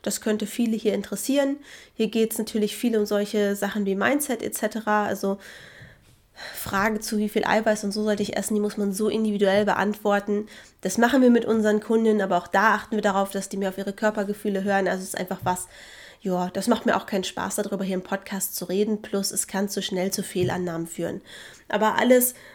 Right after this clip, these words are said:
wo es, wo es um den Kopf geht, wo es um typische Fallen geht, in die man reinlaufen kann, wo es um Dinge geht, die die Motivation hochhalten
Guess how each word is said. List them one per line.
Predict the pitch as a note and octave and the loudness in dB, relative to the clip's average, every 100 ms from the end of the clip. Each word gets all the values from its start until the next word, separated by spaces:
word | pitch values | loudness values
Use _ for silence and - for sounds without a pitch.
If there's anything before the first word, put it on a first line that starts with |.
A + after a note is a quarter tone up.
| - | -8
wo | F#3 G3+ G#3+ A3 | -6 -4 -2 -4
es, | - | -4
wo | - G#3 | -4 -4
es | G#3+ | -2
um | G#3+ | 0
den | G3+ | -2
Kopf | G3+ D#4 D#4+ - | -2 -4 -6 -2
geht, | B3 B3 B3 | 0 0 0
wo | A3 | 0
es | A3 | 0
um | - G3+ | -2 -4
typische | - A#3 A3 - | -2 -2 -2 -2
Fallen | G3+ - A#3+ C4+ C4+ | -4 4 6 8 6
geht, | B3+ B3 A#3+ | 4 2 2
in | |
die | A3 | 0
man | A3 G#3+ | 2 2
reinlaufen | G#3 G#3 A3 G#3+ G#3+ G#3 A3 | 2 0 2 2 2 0 -2
kann, | G#3+ G#3+ G#3+ A3 - - - | -2 0 0 -2 -8 -16 -12
wo | - A3 | -2 0
es | A3 | 2
um | G#3 | 0
Dinge | G#3 A3 A3 | 0 2 2
geht, | G#3+ G#3+ G#3+ | 2 0 0
die | G#3+ | -2
die | G3 | 0
Motivation | G3+ G#3 G#3 F#3 F#3 - B3+ D#4 C#4+ | 0 2 0 -2 0 4 6 6 6
hochhalten | C4 B3 A3+ A3+ A3+ A#3 A3 A3 | 2 2 4 4 4 0 -4 -4